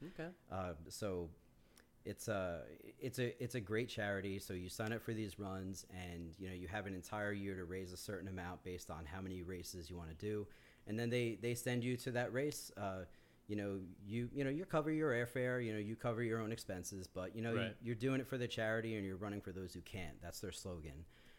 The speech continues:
Speaker 2: You know, uh, for me personally, uh, I've, uh, I've, I've lost, uh, you know, three uncles and a grandfather,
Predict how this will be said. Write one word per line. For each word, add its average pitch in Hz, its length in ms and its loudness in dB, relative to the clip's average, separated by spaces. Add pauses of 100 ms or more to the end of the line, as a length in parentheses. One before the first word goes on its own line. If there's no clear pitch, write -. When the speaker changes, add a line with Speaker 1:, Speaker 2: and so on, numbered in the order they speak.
(180)
Speaker 2:
You 90 80 -4
know, 85 280 -2
uh, 85 240 -2
for 104 160 -6
me 117 160 4
personally, 110 680 0
uh, 90 200 -2 (380)
I've, 98 260 0
uh, 92 240 0 (720)
I've, 92 160 0 (160)
I've 104 160 -2
lost, 101 420 -2 (140)
uh, 85 240 0 (340)
you 92 100 -2
know, 85 60 -2 (320)
three 107 300 0
uncles 98 440 -2
and 87 120 -4
a 82 160 -6
grandfather, 82 680 -4